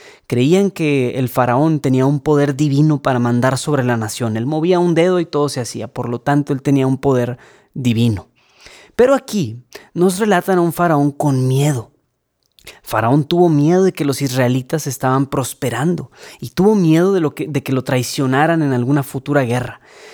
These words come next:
Entonces este diosito no resultó ser tan dios después de todo. Hay algo de Faraón que podemos aprender como hombres, amigos. Y voy a hacer un paréntesis, una tangentita aquí, pero Santo Tomás de Aquino, uno de los doctores de la iglesia y santo, ¿verdad? Un gran santo,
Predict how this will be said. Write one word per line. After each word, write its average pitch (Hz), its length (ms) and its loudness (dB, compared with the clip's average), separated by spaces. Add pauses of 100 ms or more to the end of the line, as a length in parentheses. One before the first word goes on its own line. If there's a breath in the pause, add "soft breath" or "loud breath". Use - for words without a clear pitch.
(140)
Entonces 196 380 -4
este 214 240 0
diosito 135 760 -4
no 135 140 -2
resultó 143 400 -6
ser 143 220 -2
tan 151 280 2
dios 123 220 -2
después 110 320 -6
de 104 60 -14
todo. - 320 -8 (800 loud breath)
Hay 214 120 2
algo 196 360 2
de 175 120 0
Faraón 139 420 0
que - 100 -14
podemos 147 380 -2
aprender 131 460 -2
como 135 260 0
hombres, 117 260 0
amigos. 92 520 -12
Y 107 160 -10
voy 123 200 -8
a 131 120 -2
hacer 127 200 -6
un 127 100 -4
paréntesis, 123 540 -2
una 123 200 0
tangentita 123 560 -4
aquí, 135 180 -8
pero 131 260 -2 (300 loud breath)
Santo 165 240 -4
Tomás 214 280 0
de 240 80 2
Aquino, 156 300 0
uno 151 260 -4
de 156 40 0
los 147 160 0
doctores 139 380 -2
de 147 80 2
la 135 80 2
iglesia 127 420 -2
y 117 280 -4
santo, 123 380 -4
¿verdad? 113 300 -6
Un 117 140 -10
gran 120 180 -6
santo, 120 340 -6